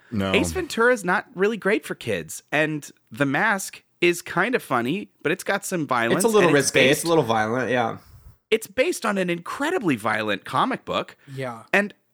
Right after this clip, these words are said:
Speaker 2: like, they've all got this just roots in, in very not safe for kids material. And then, you know, we, it's just, we see this kind of shit over and over again in the nineties and early two thousands of them trying to take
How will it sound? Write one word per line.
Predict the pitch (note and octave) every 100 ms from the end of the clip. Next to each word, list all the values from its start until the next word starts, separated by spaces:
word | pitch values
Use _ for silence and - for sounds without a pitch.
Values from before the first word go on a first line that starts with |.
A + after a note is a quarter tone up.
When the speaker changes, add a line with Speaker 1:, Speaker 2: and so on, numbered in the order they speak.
| _ _
Speaker 2:
like, | G#3 A3 - -
they've | E3+ G#3+
all | E3+ G#3 B3+
got | A#3+ -
this | F#3+ -
just | D3+ D#3+
roots | C#3+ F3 A3 -
in, | - C3+ C3+
in | C#3 C3 A2+
very | G2 C3 D#3+ F#3+ F#3+ F3 _ _ _ _ -
not | G#2 C#3 F#3+
safe | - E3+ D#3
for | -
kids | B2+ - D#3 D3 A#2
material. | A2+ - A#3+ C4 A2 E2+ - _ _ _ _
And | D#3+ D#3+ E3+
then, | F3 E3 D3+ _ _ _ _ _ _ -
you | G3+
know, | A3
we, | G#3+ G#3+
it's | F#3+ G3+
just, | G#3+ _
we | G3
see | - C4+
this | C#4+ G#3+
kind | F#3
of | E3
shit | - E3
over | E3 D#3
and | D#3+
over | A3 B3+
again | F3 G#2+ G2
in | G2
the | F#2
nineties | F#2 A#2 D#3 A#2+ B2+
and | G#2+
early | G2+ G#2
two | F#2+ G#2+
thousands | G2+ A#2 F#3 C#3
of | B2+
them | A#2+
trying | B2 - D3
to | F3+
take | - C#3+ C#3+